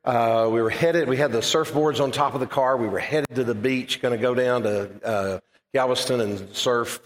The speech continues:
as you could there. And <clears throat> when we got to the end of the road where you went to the highway that turned left to go to the beach, we heard a siren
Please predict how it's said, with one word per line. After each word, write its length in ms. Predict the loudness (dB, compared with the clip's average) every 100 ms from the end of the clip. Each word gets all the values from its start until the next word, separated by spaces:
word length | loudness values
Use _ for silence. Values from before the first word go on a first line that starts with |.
| -6
as 180 | -4
you 60 | -6
could 260 | -2 -2 0
there. 300 | 0 0 -4 -18 _ _ _ _ _ _
And 1120 | 0 2 0 -4 -4 -2 2 2 0 -2 -6 -10 _
<clears throat> 140 | _
when 180 | -2 0
we 140 | 2 0
got 360 | 0 0 0
to 100 | 0
the 180 | 0 2
end 240 | 2 2
of 60 | 2
the 100 | 2
road 720 | 2 2 2 2 0 -4 -8 -2
where 160 | 0
you 180 | 2 0
went 240 | 0 0 0
to 80 |
the 80 | 0
highway 720 | 2 2 2 2 2 0 -2 -8 -20 _
that 200 | -2 0
turned 340 | 0 2 2
left 600 | 0 0 0 2 0 -2
to 80 | -2
go 120 | 0 0
to 60 |
the 100 | 0
beach, 560 | 0 0 0 -4 -6 -8 -12 _ _
we 80 | -4
heard 260 | -2 -2 0
a 60 |
siren 720 | 0 -2 -2 -2 -2 -2 -6